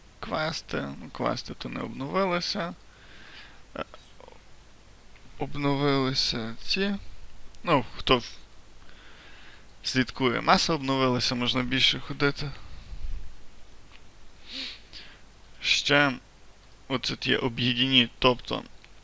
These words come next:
це р-, рахується як? Ви ставите, наприклад, ви маєте десять перших рівень, вам треба другий, ви кладете всі чотири рівня сюди і, і за певну кількість тих червоних кристалів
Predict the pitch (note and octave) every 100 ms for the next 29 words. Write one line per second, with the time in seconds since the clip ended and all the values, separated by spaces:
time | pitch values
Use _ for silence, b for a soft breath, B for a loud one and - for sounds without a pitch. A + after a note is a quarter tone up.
0 | - - C#3+ D3 C3 - A#2+ A#2+ A#2+ -
1 | C#3 B2 B2+ A#2+ - B2 D3 - C3 B2+
2 | - A#2+ - - - B2+ - C3+ C3 A#2+
3 | C3+ C#3 B2+ - B2 C#3 C#3 C3+ - C3+
4 | C3 - C3+ - B2+ A#2 - - - B2+
5 | C#3 C#3+ B2+ B2 A#2+ B2 A#2 B2+ C#3+ -
6 | C3 B2+ B2 B2+ - C#3 - - C3 B2+
7 | B2 B2 A#2+ - F#3 B3 B3 E3 - -
8 | - C#4+ C#4 - - - C3 C3 - D#3
9 | D3 C#3 - C3+ - B2+ - C3+ - -
10 | B2 B2+ - C#3+ - F#3 F#3+ C#3